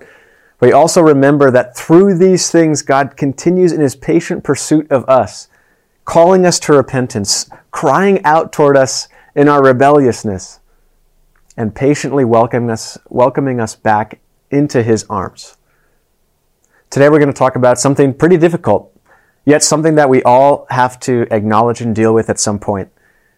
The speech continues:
We're talking about the reality that our sin ultimately leads to death, and that the world was not set up in a way where we would need to ever taste death or understand brokenness and the vo-, the void and the absence of someone who has left us,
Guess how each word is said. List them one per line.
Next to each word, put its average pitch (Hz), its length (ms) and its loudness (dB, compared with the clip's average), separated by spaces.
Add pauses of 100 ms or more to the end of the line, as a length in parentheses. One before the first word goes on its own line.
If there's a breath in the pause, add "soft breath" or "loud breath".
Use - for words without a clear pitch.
(240)
We're 120 80 -8
talking 151 320 -4
about 127 320 0
the 123 100 0
reality 117 540 0
that 110 140 0
our 98 100 -2
sin 127 560 -6 (320)
ultimately 135 540 0
leads 113 460 -2
to - 100 -10
death, 101 400 -4 (1000)
and 131 160 0
that - 340 -2
the 131 200 0
world 151 320 2
was 139 120 0
not 143 220 -2
set 135 220 2
up 135 160 0
in 139 80 -2
a 123 80 0
way 120 200 2
where 120 160 2
we 120 140 2
would 135 140 2
need 143 240 0
to 135 160 -2
ever 135 260 2
taste 165 440 0
death 113 200 2
or 120 80 2
understand 139 580 0
brokenness 135 600 0
and 123 180 -2
the 123 60 0
vo-, 113 320 -8
the 127 140 -2
void 135 340 2
and 117 100 0
the 117 140 -6
absence 131 420 -4
of 113 80 -6
someone 131 300 -4
who 120 120 0
has 104 120 0
left 120 300 0
us, 107 280 -2